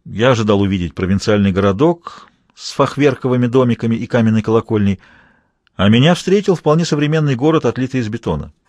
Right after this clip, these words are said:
Главная улица, словно прорезанная пилой, разделяла центр на две части. Повсюду виднелись часовые мастерские,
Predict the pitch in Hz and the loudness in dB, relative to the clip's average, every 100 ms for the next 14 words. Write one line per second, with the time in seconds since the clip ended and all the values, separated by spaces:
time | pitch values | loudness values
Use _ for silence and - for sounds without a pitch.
0 | _ _ _ _ _ _ _ _ _ _ | _ _ _ _ _ _ _ _ _ _
1 | 98 123 143 131 147 180 - 156 120 120 | 0 2 2 2 2 0 0 -2 0 -2
2 | 123 120 - 120 123 127 120 120 110 123 | 2 0 2 0 2 0 2 2 2 0
3 | 123 147 151 113 107 90 107 107 95 139 | 2 2 0 -2 -2 0 2 2 0 -2
4 | 143 104 104 95 104 - 78 - - - | -2 0 0 -2 -6 -6 -8 -10 -20 -20
5 | _ _ _ _ _ _ 110 - 147 123 | _ _ _ _ _ _ -6 -2 0 0
6 | 113 120 117 - - 113 110 104 101 110 | 0 0 0 -4 -2 0 2 0 0 -2
7 | 92 - 160 165 | -4 -4 -2 -2